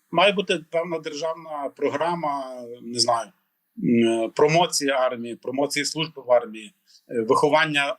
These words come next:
патріотичного духу не абстрактного, так? Співати гімн і махати прапором на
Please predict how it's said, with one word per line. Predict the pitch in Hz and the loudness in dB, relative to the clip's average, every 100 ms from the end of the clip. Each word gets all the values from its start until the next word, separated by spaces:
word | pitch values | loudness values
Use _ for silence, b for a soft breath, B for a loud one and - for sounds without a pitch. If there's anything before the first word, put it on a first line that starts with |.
| _ - | _ -10
патріотичного | 117 139 135 160 - 139 | -2 0 0 -2 -2 -4
духу | 160 151 147 | -4 -4 -2
не | 147 | 0
абстрактного, | 220 - - - 135 - - - - | 0 -2 -2 2 2 2 -8 -16 -4
так? | 123 123 _ _ _ _ _ _ _ _ _ _ _ _ _ _ _ _ _ _ _ _ _ _ _ _ _ _ _ _ - - _ B B B - 113 | -2 -2 _ _ _ _ _ _ _ _ _ _ _ _ _ _ _ _ _ _ _ _ _ _ _ _ _ _ _ _ -16 -16 _ B B B -12 -6
Співати | - 120 117 123 | -2 4 4 4
гімн | 127 127 | -2 -2
і | |
махати | 113 - 123 117 | -4 -2 0 0
прапором | 123 113 - 113 | 2 0 -2 -10
на | 110 | -10